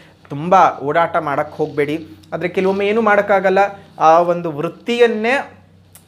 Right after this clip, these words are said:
ಸ್ವೀಕಾರ ಮಾಡ್ಕೊಂಡಿರುವಂಥವ್ರು ನೀವು ಹೋಗ್ಬೇಡಿ, ಮಾಡ್ಬೇಡಿ ಅಂದ್ರೆ ಅವ್ರ ಹೊಟ್ಟೆಪಾಡಿಗೆ ಕಷ್ಟವಾಗ್ಬಿಡತ್ತೆ. ಆದ್ರೆ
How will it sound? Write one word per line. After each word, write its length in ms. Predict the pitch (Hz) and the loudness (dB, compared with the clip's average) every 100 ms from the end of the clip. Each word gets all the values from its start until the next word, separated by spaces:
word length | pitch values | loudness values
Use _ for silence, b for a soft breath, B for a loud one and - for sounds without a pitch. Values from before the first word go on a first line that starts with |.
| - | -16
ಸ್ವೀಕಾರ 360 | - 190 214 214 | -8 0 2 4
ಮಾಡ್ಕೊಂಡಿರುವಂಥವ್ರು 1000 | 202 185 180 180 175 175 170 160 165 180 | 2 -2 -6 -10 -10 -12 -14 -14 -12 -12
ನೀವು 160 | 175 160 | -12 -6
ಹೋಗ್ಬೇಡಿ, 500 | 170 196 180 180 180 | -2 0 2 2 2
ಮಾಡ್ಬೇಡಿ 420 | 156 156 156 156 | 0 0 0 0
ಅಂದ್ರೆ 140 | 156 | 0
ಅವ್ರ 120 | 156 | 0
ಹೊಟ್ಟೆಪಾಡಿಗೆ 500 | 139 135 175 170 160 | -2 -2 0 2 0
ಕಷ್ಟವಾಗ್ಬಿಡತ್ತೆ. 880 | 160 - - 131 110 107 110 113 - b b b | -2 -8 -4 -4 -4 -10 -12 -16 -20 b b b
ಆದ್ರೆ 480 | 135 175 269 - - | -2 4 2 2 -6